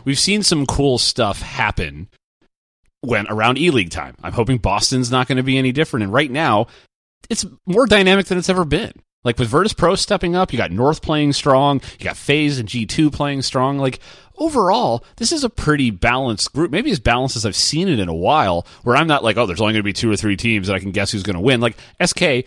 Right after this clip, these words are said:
still probably heavy favorites, you know, along with maybe FaZe going into twenty eighteen, but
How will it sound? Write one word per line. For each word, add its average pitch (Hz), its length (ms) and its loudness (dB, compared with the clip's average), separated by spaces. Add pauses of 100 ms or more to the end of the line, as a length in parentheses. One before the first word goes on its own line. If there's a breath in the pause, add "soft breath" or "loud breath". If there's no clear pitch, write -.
still - 260 0
probably 170 380 2
heavy 139 260 2
favorites, 95 640 -4
you 110 120 -4
know, 107 100 2
along 95 220 2
with 101 120 -2
maybe 95 200 -4
FaZe 82 420 -8
going 98 320 -2
into 90 640 -6 (240 soft breath)
twenty 107 280 0
eighteen, 151 440 -2 (220 soft breath)
but 180 180 -4